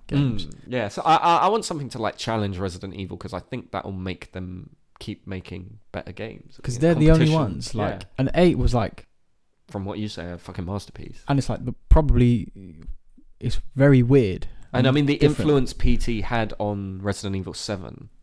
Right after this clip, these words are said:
Speaker 1: Yeah,
Speaker 2: And even
Speaker 1: yeah,
Speaker 2: eight
Speaker 1: yeah.
Speaker 2: with the weird
Speaker 1: 'Cause they even
Speaker 2: embryo.
Speaker 1: did the same thing as P T, where it's, like, "Here's a playable teaser."
Speaker 2: Yeah,
Speaker 1: Like
Speaker 2: yeah.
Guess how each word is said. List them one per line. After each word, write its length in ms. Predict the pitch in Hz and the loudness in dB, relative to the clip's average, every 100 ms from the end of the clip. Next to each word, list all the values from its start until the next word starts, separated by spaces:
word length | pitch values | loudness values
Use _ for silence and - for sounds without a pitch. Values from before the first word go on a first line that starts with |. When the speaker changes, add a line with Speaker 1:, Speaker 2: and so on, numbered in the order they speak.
| - | -18
Speaker 1:
Yeah, 220 | - 71 101 | -14 -14 -6
Speaker 2:
And 80 | |
even 280 | 98 104 90 | -4 -4 -4
Speaker 1:
yeah, 160 | - 95 | -2 -2
Speaker 2:
eight 260 | 90 80 - | -2 -6 -12
Speaker 1:
yeah. 60 | |
Speaker 2:
with 180 | 101 98 | -16 -16
the 100 | - | -16
weird 240 | 95 95 92 | -12 -12 -8
Speaker 1:
'Cause 200 | 95 139 | -2 4
they 120 | 143 | 4
even 160 | 139 135 | 6 6
Speaker 2:
embryo. 160 | 143 | 6
Speaker 1:
did 80 | 123 | 6
the 80 | 123 | 2
same 240 | - 123 | 2 2
thing 160 | 123 117 | 2 0
as 80 | 110 | 2
P 200 | 113 101 | 0 0
T, 380 | - 110 - - - | -4 -6 -6 -8 -6
where 100 | - | -4
it's, 80 | |
like, 140 | 120 - | -4 0
"Here's 220 | 123 113 | 0 2
a 40 | 107 | 2
playable 420 | - 104 92 95 | 2 2 0 -4
teaser." 400 | - 117 98 - | -4 -4 -6 -6
Speaker 2:
Yeah, 300 | 104 123 95 73 | 2 4 4 0
Speaker 1:
Like 80 | |
Speaker 2:
yeah. 220 | 113 90 | -4 -4